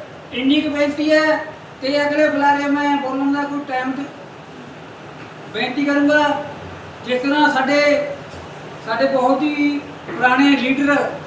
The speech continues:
ਜਿਹੜੇ ਕਿ ਸਾਡੀ ਜਿਹੜੀ ਪਾਰਟੀ ਸੀ ਪਹਿਲਾਂ, ਉਹਦੇ ਨਾਲ ਮੋਢਾ ਜੋੜ ਕੇ ਚੱਲਣ ਵਾਲੇ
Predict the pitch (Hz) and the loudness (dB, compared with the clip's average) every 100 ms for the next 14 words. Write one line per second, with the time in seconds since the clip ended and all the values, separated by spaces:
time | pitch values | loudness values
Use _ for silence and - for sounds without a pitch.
0 | - - - 226 269 277 285 277 240 247 | -16 -16 -4 2 2 2 0 -2 -2 0
1 | 277 285 262 269 302 254 247 247 277 247 | 2 4 2 0 -2 0 0 2 0 0
2 | 254 254 269 262 247 269 277 277 247 240 | -2 -2 0 0 0 0 2 2 0 -4
3 | 262 269 254 - - 156 240 254 269 269 | -2 -2 -4 -10 -12 -2 2 2 2 0
4 | 254 254 262 240 254 262 | 0 -2 0 2 4 4